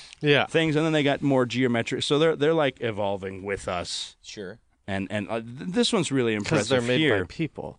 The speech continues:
Speaker 2: Uh, th-, this is in the Middle East desert. It's a sand circle. Um, and basically there are two circles that start from one circle in the middle, and they both
Speaker 3: Sand
Speaker 2: spiral
Speaker 3: circle.
Speaker 2: out. And one of 'em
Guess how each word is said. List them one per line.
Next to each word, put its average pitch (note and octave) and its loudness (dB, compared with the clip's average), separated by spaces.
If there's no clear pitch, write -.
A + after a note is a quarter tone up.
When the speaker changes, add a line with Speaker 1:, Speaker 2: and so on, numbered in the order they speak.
Speaker 2:
Uh, F#2 0
th-, - -14
this C3 -2
is E3+ 2
in E3 2
the A#2+ 2
Middle A#2+ 2
East A#2 -4
desert. G2 -2
It's F2+ -8
a F2+ -6
sand F#2+ -4
circle. E2+ -4
Um, E2+ -4
and F#2 -6
basically G2+ -2
there F2+ -2
are E2+ -2
two F3 -6
circles C3+ -2
that G#2+ -2
start A2+ -2
from G2 -4
one G#2 -4
circle G2+ -4
in F#2 -4
the F2+ -6
middle, F2+ -6
and F#2 -6
they F2 -10
both F#2 -6
Speaker 3:
Sand - -6
Speaker 2:
spiral F#2 -4
Speaker 3:
circle. F#2 -4
Speaker 2:
out. F2+ -6
And G2+ -2
one B2 2
of C3 0
'em C3 0